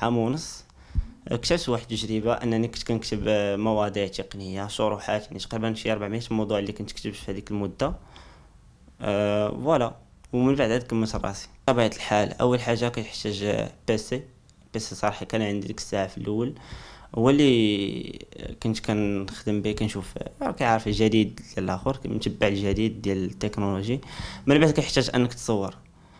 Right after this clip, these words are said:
دونك، آه، ما كانش عندي باش ناخد كاميرا. بديت بالتليفون، التليفون اللي كان عطاني الوالد، تحية ليه من هذا المنبر. <laughs> و فوالا، هذاك التليفون ضرب معايا، راه باقي عندي لحد الآن.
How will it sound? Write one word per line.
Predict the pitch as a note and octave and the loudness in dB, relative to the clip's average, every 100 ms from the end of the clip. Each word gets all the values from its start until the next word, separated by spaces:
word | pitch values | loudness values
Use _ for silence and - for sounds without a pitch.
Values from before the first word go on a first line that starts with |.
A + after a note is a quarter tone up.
| - - | -12 -6
دونك، | G#2+ A#2+ | -2 2
آه، | A2 | 2
ما | A2 A2+ | 4 2
كانش | A#2+ A#2 | 0 0
عندي | G#2+ | 0
باش | G#2+ - G#2+ | 0 -2 -2
ناخد | G#2 F#2+ - | -4 -4 -8
كاميرا. | - G2 F#2+ - - - E3 A#2 | -4 -4 -4 -2 -2 -2 -6 0
بديت | A#2 A2 | 0 0
بالتليفون، | G2+ - A2+ G#2+ - A#2+ E3 - _ _ _ | -2 4 6 6 2 -2 -2 -8 _ _ _
التليفون | G2+ G2 A2 G#2 | -2 0 0 -2
اللي | F#2+ | -2
كان | G2 | -6
عطاني | F#2 G2+ G2 | -6 -4 -4
الوالد، | G2 G2 F#2+ - - | -4 -2 -2 -6 -4
تحية | - G#2+ G#2+ | -2 4 4
ليه | G#2 G#2+ | 4 2
من | G#2+ | 2
هذا | G#2+ | 4
المنبر. | G#2+ A#2 A2+ B2 - A#2 - - - | 6 6 6 4 2 -4 -6 -12 -12
<laughs> | - - - - | -12 -14 -14 -2
و | C#3+ D#3 C#3+ | 4 6 6
فوالا، | C#3 E3 A#2+ A2 - - C3 | 6 6 8 4 2 -4 2
هذاك | C3 C#3+ | 4 2
التليفون | - C#3+ C3 C#3 C#3 A2+ G#2 G#2 | 0 0 2 2 2 2 -2 -2
ضرب | A#2+ G#2+ | -2 0
معايا، | A2 G#2+ | 0 2
راه | C3 | 2
باقي | C#3 C3+ | 2 2
عندي | A#2+ B2 | 0 0
لحد | A#2+ - A#2+ | -4 -4 -4
الآن. | A2+ B2+ A2 | 0 0 -2